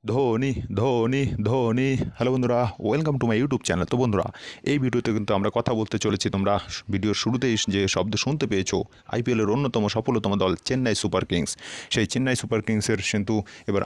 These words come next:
আইপিএল অকশন এবং রিটেনশন পলিসি নিয়ে কিন্তু আমরা এই ভিডিওতে আলোচনা করতে চলেছি। তো প্রত্যেকটা টিমের মতনই কিন্তু এবারও কিন্তু সিএসকের মালিকরা কিন্তু যথেষ্ট শান্তি এবং বুদ্ধি দিয়ে কিন্তু একটা সুন্দর দল গোছাতে চাইছে, কেননা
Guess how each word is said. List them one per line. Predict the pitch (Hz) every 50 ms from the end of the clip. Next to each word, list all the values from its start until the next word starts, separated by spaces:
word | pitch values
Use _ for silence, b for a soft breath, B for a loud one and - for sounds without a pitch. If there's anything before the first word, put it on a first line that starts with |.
| - -
আইপিএল | 101 113 - 120 120 104
অকশন | 98 110 - - 123 113
এবং | 107 107 110 107
রিটেনশন | 107 107 - 127 113 - - 113 104
পলিসি | - 113 123 131 - - 110
নিয়ে | 107 107 98
কিন্তু | - 98 104
আমরা | 101 95 104 110
এই | 113
ভিডিওতে | 110 107 101 98 - 92
আলোচনা | 90 101 104 - 101 95 95
করতে | 104 98 98 - 98 92
চলেছি। | - 107 110 110 - 131 123 120 120 B B B B B B
তো | - 98 -
প্রত্যেকটা | 127 131 - - 131 - - 127
টিমের | - - 127 123 117 113
মতনই | 107 110 - 131 127 120
কিন্তু | 110 120 113 107 120 113 101 - B B B B B B
এবারও | 104 104 117 123 120 117
কিন্তু | 110 104 113 104 -
সিএসকের | - - 120 120 117 - - - 107
মালিকরা | 104 101 104 110 104 110 107 101
কিন্তু | 101 98 95 98
যথেষ্ট | 101 - 127 - - - 120 101 90
শান্তি | - - - 107 120 - - 117
এবং | 113 104 110 110 104 101
বুদ্ধি | 110 113 107 - 127
দিয়ে | 110 113 117 113
কিন্তু | 104 107 104 - 110
একটা | 98 - - 101 95 B B B B
সুন্দর | - - - 120 123 123 110 107 95
দল | 104 107 107 101
গোছাতে | 101 - 110 95 98
চাইছে, | 92 95 92 95 - 110
কেননা | - 117 117 120 120 107